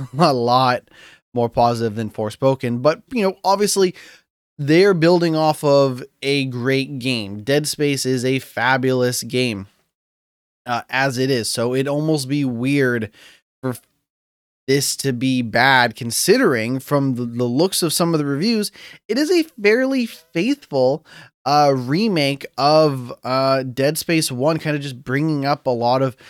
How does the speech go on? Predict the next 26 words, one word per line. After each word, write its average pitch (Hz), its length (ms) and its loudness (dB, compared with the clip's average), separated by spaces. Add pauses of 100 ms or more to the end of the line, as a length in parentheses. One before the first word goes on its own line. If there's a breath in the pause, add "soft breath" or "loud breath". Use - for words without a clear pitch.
(180 loud breath)
you 127 80 -4
know, 127 40 0
modern 123 420 0
graphics, 127 600 -2
a 101 40 -12
lot 104 200 -6
modern 127 400 -2
polish, 131 500 0
spit - 320 -8
shine 127 280 -4
and 120 180 -8
stuff - 260 -6
like 123 160 -4
that. 120 300 0 (400 loud breath)
Um, 117 580 -2 (360)
and 156 160 0 (120)
perhaps 160 340 0
presenting 143 840 -2
Dead 135 180 2
Space 135 300 -4
as 127 80 -4
something 127 240 -4
that 123 80 -4
could 120 160 -10
potentially 127 340 -6
be, 120 380 -4